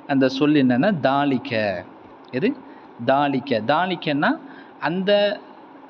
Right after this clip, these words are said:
தாலிக்கன்றது எதுக்கு நம்ம பயன்படுத்துவோம்னா, தூரமாக இருக்கக்கூடிய ஒரு பொருளை நம்ம சுட்டி காட்டுறதுக்கு பயன்படுத்துவோம் தாலிக்கன்னு. இப்ப லில் கரீப், ரெண்டாவது வகை. கரீப்னா ஹாதா, இது. இதுன்றதை நம்ம எதுக்கு பயன்படுத்துவோம்னா,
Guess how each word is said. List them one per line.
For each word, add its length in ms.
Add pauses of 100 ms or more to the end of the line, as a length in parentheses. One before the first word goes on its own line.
(160)
தாலிக்கன்றது 600
எதுக்கு 300
நம்ம 300
பயன்படுத்துவோம்னா, 600
தூரமாக 640
இருக்கக்கூடிய 640 (720)
ஒரு 340 (260)
பொருளை 640 (100)
நம்ம 160
சுட்டி 300
காட்டுறதுக்கு 520
பயன்படுத்துவோம் 600
தாலிக்கன்னு. 540 (600)
இப்ப 160
லில் 220
கரீப், 480 (200)
ரெண்டாவது 340
வகை. 240 (340)
கரீப்னா 440 (460)
ஹாதா, 500
இது. 440 (200)
இதுன்றதை 640
நம்ம 200
எதுக்கு 280
பயன்படுத்துவோம்னா, 800